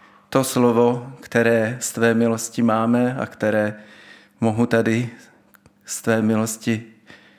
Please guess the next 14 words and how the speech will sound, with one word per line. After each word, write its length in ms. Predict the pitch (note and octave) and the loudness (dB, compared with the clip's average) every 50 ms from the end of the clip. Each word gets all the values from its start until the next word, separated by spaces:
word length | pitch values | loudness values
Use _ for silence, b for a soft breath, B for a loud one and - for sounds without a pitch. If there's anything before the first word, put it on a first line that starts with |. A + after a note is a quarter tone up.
| b b b b b b b b _ _ _ _ _ _ _ | b b b b b b b b _ _ _ _ _ _ _
číst, 540 | - - - A#2+ B2 B2+ B2 - - - - - B B B B B B B _ _ _ _ _ _ _ _ _ _ _ _ _ _ _ - | -6 -2 2 2 2 2 2 0 -4 -6 -10 -16 B B B B B B B _ _ _ _ _ _ _ _ _ _ _ _ _ _ _ 0
bylo 580 | A#2+ A#2 A#2+ B2 A#2 A2+ A2+ A2+ - - - - | 2 4 4 4 4 2 2 -2 -8 -14 -10 -4
od 240 | - B2+ B2 - - | -4 -4 -4 -4 -2
tebe 680 | - C3 C3 B2+ C3+ C3+ C3+ C#3 D3 D#3 D3+ D3+ - - - - - | 2 2 2 4 4 4 4 4 2 0 -4 -8 -10 -16 -14 -6 -2
a 380 | G#2+ A2+ A#2 A2+ A2 G#2+ G#2 G#2+ A2 | 0 0 2 2 2 0 0 -2 -2
dotklo 460 | G#2+ A#2+ A#2 A2+ - - - A#2+ A#2+ A#2 | -2 -4 -4 -4 -6 -4 -2 0 0 0
se 220 | A#2+ - B2+ A#2 | 0 -2 -4 -4
těch, 460 | A2+ - - C3+ C3+ C#3+ - - - - b b b b b b b b b b b b b b b _ _ _ _ _ _ | -4 -2 0 0 0 0 -4 -10 -18 -20 b b b b b b b b b b b b b b b _ _ _ _ _ _
kterých, 720 | - - - C3 B2+ A#2+ B2 B2 B2 B2+ A#2+ A#2+ B B B B B B B B B B B _ | -10 -2 2 2 4 4 4 2 2 2 0 -4 B B B B B B B B B B B _
kteří 580 | - - - B2 A#2+ G#2+ B2 A#2+ A#2+ A#2+ A#2+ A#2+ | -12 -4 -2 -2 0 0 0 2 2 2 2 2
ještě 520 | A#2+ A#2+ A#2+ A#2+ - - B2+ B2 A#2 A2+ | 0 0 -2 -4 -4 0 0 2 2 2
neznají 800 | G#2+ A#2 A#2+ C3 B2 C3 C3 C3 C3 C3 C3 B2+ C3 C3+ C3+ C3+ | 2 2 2 2 0 0 2 2 2 2 2 2 2 0 0 0
nebo 280 | B2+ A#2+ G#2+ A2 A2 | -2 -2 -2 -4 -6
kteří 500 | G#2+ - - A#2+ A#2+ A#2+ B2 A#2+ A#2 A#2 | -8 -6 -4 -4 -2 0 0 0 0 -2